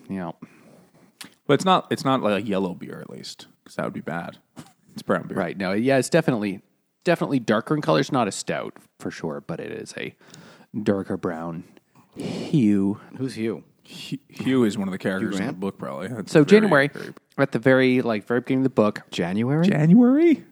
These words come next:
Speaker 1: Did I just say January?
Speaker 3: Sunday?
Speaker 2: You, you, you confused the start of the week with the start of the year?
Speaker 1: <laughs> Apparently. <laughs>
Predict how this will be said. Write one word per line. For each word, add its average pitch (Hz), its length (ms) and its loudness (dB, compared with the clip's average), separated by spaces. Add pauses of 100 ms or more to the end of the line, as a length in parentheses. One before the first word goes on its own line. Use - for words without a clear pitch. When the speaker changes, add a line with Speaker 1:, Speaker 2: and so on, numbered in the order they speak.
(120)
Speaker 1:
Did - 140 4
I 113 80 2
just 139 220 0
say 135 100 4
January? 104 680 -2 (220)
Speaker 3:
Sunday? 123 560 2
Speaker 2:
You, 104 80 -2 (160)
you, 131 100 4 (260)
you 123 160 4
confused 120 460 4
the 107 80 0
start 113 220 6
of 107 60 2
the 113 60 4
week 104 220 4
with 117 80 4
the - 80 0
start 113 180 4
of 107 100 0
the 107 60 2
year? 104 300 4
Speaker 1:
<laughs> 180 300 6 (100)
Apparently. 139 680 2 (120)
<laughs> 139 80 0